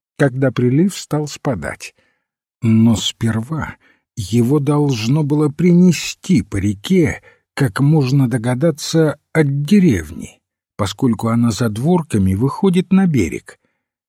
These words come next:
Нет, бедняга Водри нашел смерть в деревне. Я все-таки не допускаю, что он покончил с собой.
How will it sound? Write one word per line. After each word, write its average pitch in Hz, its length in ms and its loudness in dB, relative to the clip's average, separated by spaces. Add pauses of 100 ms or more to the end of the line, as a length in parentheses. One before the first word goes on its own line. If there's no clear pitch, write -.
(400)
Нет, 131 640 0 (320)
бедняга 123 640 2
Водри 160 600 0
нашел 160 680 -4
смерть 151 640 -4 (540)
в 87 100 -6
деревне. 160 720 2 (760)
Я 214 180 -4
все-таки 185 460 0
не 185 140 6
допускаю, 185 760 0
что - 260 0
он 165 160 0
покончил 151 600 0
с - 80 -10
собой. 165 640 -2